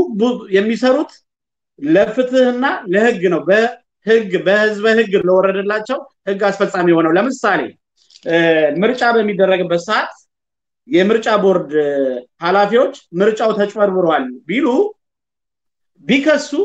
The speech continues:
መንግስትን ሳ-፣ ያለ ፍርሃት ነው የሚከሱት። ለምን? ዋስትና የሚሆናቸው የፖሊስ ተቋም ነፃ አላቸው፣ እ፣ ሚሊተሪ አላቸው፣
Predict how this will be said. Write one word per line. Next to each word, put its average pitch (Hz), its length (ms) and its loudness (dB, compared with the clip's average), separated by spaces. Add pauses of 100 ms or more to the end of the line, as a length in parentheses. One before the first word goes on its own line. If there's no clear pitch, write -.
(500)
መንግስትን 247 760 -2
ሳ-፣ 214 260 -6
ያለ 196 240 0
ፍርሃት 208 300 -2
ነው 170 100 -2
የሚከሱት። 139 420 -8 (100)
ለምን? 277 300 0 (480)
ዋስትና 240 640 -2 (100)
የሚሆናቸው 202 800 -2 (480)
የፖሊስ 202 520 0
ተቋም 233 460 -4
ነፃ 196 260 0
አላቸው፣ 202 500 -2 (400)
እ፣ 156 160 0 (1000)
ሚሊተሪ 233 460 -2
አላቸው፣ 175 500 -2